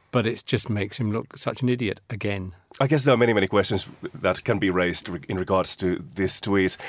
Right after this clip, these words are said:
Speaker 2: What is Trump's plan for leaving some troops in Syria, for example? He claims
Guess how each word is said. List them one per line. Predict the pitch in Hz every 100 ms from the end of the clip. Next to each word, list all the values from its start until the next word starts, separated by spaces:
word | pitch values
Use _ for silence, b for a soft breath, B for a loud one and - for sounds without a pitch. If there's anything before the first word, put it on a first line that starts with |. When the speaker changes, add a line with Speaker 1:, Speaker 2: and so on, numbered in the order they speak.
| B B B - - - - -
Speaker 2:
What | 180
is | 214 -
Trump's | 165 123
plan | - 131 117
for | 113
leaving | 98 92 90
some | - 92
troops | - 92 -
in | 90
Syria, | - 92 87
for | - 85
example? | - 92 104
He | 131
claims | 160 165 165 -